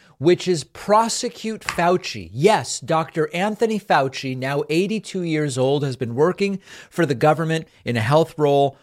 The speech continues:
for quite literally decades. They want to prosecute him, and many of them are saying, "Forget about prosecute, jail Fauci, imprison Fauci." Okay,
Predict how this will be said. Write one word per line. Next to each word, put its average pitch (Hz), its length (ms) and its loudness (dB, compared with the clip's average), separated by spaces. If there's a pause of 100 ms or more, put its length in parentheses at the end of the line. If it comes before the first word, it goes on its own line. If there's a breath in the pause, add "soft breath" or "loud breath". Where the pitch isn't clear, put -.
(140 soft breath)
for 151 220 0
quite 175 300 0
literally 170 400 0
decades. 113 680 -6 (420 soft breath)
They 160 220 4
want 180 340 2
to 202 80 -4
prosecute 196 880 -2
him, 139 240 -4
and 143 100 -2
many 165 280 -2
of 131 140 0
them 139 120 -2
are 135 80 -2
saying, 131 320 -2
"Forget 139 260 0
about 160 200 0
prosecute, 180 460 -2
jail 202 600 6
Fauci, 101 640 -10
imprison 143 560 -4
Fauci." 90 480 -10
Okay, 110 300 -2